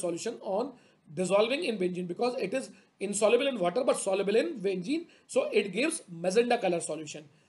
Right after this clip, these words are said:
अब जैसे जैसे हम थिकनेस बढ़ाएंगे फिल्म की तो इसका कलर ब्राउन से कैसा हो जाएगा? ब्लैक। तो the color of fullerene film changes from dark brown to black as the thickness of film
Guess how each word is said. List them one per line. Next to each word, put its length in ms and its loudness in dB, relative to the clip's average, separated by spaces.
अब 180 2
जैसे 280 2
जैसे 300 0
हम 340 -2
थिकनेस 380 0
बढ़ाएंगे 340 4
फिल्म 220 -6
की 240 -6
तो 160 4
इसका 360 0
कलर 180 2
ब्राउन 280 -2
से 80 -4
कैसा 200 -2
हो 60 -4
जाएगा? 180 4
ब्लैक। 280 -6
तो 80 -4
the 140 -2
color 220 2
of 140 -6
fullerene 440 -4
film 320 -6
changes 460 -6
from 260 -6
dark 320 0
brown 260 0
to 60 -4
black 260 -2
as 140 0
the 140 0
thickness 400 -4
of 120 -6
film 260 -4